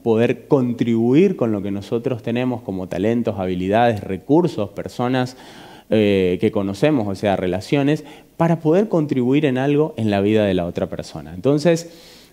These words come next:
vamos por el punto número dos, y esto también nos lleva, punto número tres, a tener una actitud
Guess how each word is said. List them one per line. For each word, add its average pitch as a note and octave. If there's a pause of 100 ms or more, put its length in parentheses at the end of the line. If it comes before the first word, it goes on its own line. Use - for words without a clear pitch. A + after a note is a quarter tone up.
(280)
vamos B2+
por G#2+
el G2+
punto C3+
número C#3+
dos, C#3+ (580)
y F#3 (100)
esto E3
también A#2+
nos A#2+
lleva, C3 (240)
punto G2
número C#3+
tres, A2+ (360)
a F3+ (160)
tener D3+
una F3
actitud D3